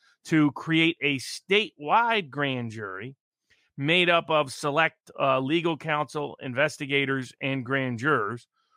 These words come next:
where a s-, crime has been committed across county lines. And the only requirement of the governor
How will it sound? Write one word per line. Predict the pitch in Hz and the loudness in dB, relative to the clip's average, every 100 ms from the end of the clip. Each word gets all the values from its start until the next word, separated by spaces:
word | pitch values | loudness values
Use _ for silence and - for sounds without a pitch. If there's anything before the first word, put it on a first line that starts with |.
| _ | _
where | 131 160 220 214 - | 0 4 6 4 2
a | 156 147 | 0 0
s-, | 131 - _ | -4 -14 _
crime | - - 185 214 208 | -10 2 4 4 2
has | 143 | 0
been | 170 156 | -2 -2
committed | 127 139 165 147 139 - | -4 -4 0 0 0 -2
across | 131 - 156 143 - | -16 -2 2 2 -2
county | - 143 135 117 | -4 -2 -2 -4
lines. | 117 110 90 85 - - _ _ _ - - _ _ | -8 -10 -12 -18 -20 -20 _ _ _ -20 -20 _ _
And | 165 165 160 147 | 4 4 4 2
the | 156 | 2
only | 175 233 269 | 2 2 0
requirement | 247 202 - 190 202 196 180 - | 0 0 0 2 2 2 -2 -4
of | 143 | -4
the | 135 | -2
governor | 127 165 127 104 113 | 2 2 2 -4 -8